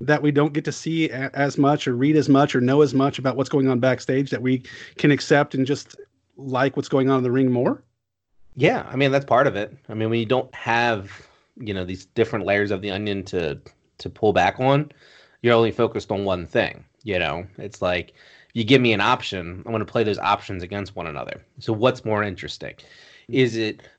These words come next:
Speaker 2: Baron Corbin on Monday nights in my, on my television screen?
Speaker 1: You say Julia?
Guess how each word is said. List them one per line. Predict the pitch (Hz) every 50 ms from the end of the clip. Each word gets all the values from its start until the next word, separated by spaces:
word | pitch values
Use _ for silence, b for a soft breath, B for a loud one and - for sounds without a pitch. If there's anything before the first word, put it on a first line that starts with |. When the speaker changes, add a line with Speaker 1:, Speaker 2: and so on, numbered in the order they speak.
| _ _
Speaker 2:
Baron | - 143 139 143 139 131 120
Corbin | 110 - - 131 131 127 117 117 110 110
on | 101 101
Monday | 104 113 110 110 107 104
nights | 104 110 113 113 110 104 101 - - - - - - _ _ _ _ _ _ _
in | 113 113 113 110
my, | 110 107 104 101 104 -
on | - 113 110
my | 101 95 92
television | - 143 147 143 123 98 98 92 90 -
screen? | - - 101 92 87
Speaker 1:
You | 85
say | 85 214 190
Julia? | 147 135 151 175 208 233 247 285